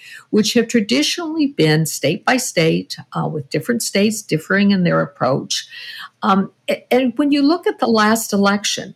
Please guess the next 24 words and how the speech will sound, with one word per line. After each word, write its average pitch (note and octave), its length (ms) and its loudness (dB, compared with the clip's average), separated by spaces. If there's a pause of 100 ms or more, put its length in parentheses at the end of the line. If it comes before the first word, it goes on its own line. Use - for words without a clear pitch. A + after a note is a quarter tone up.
even F4+ 320 2
the D4 80 2
last B3 520 0
couple D4+ 380 0
of F#3 140 0
elections, - 600 -8
the A3+ 120 -2
fact D#4 400 -2
is B3+ 380 -2
you've A#3 180 -2
got C#4 200 -2
a C#4+ 60 -2
lot G3 280 -2
of D#4 120 -6
people A3 320 -2
who A3+ 140 0
are A3+ 60 0
voting A#3+ 480 -2
in G#3 120 -2
the C#3 80 -6
United C#3+ 320 -8
States, - 280 -4
more F3+ 260 4
than, B3 280 0